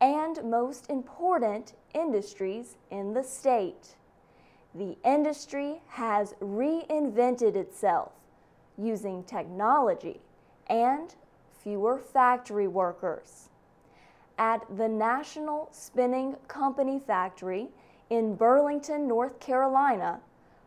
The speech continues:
robots do most of the work once done by textile workers. The factory adds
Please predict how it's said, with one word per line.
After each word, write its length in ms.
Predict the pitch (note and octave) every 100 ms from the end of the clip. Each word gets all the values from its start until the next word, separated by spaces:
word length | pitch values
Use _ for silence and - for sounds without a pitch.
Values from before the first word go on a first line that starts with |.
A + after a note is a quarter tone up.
| _ -
robots 880 | A3+ B3+ F4 F#4+ B3 E3+ - - - _ G3+
do 180 | G3+ A#3+
most 500 | A3+ A#3 C#4 E4 - -
of 140 | C4
the 100 | C#4+
work 520 | B3+ D#4 G#3 - - _ _
once 520 | G3 G#3 C4+ F4+ F4 -
done 480 | D#4+ C#4+ F3+ F3 - _ A3
by 220 | A#3 B3+
textile 800 | B3 A3+ D#3+ - - G3 G3 A#3
workers. 840 | A#3 B3 A3 A3 F#3+ - - - _ _ _ _ _ _ _ _ _ _
The 180 | G3+ G#3
factory 840 | G#3 C#4 D4 D4+ G3 F3+ F3 F#3+ -
adds 420 | G#3 G#3 G3 G3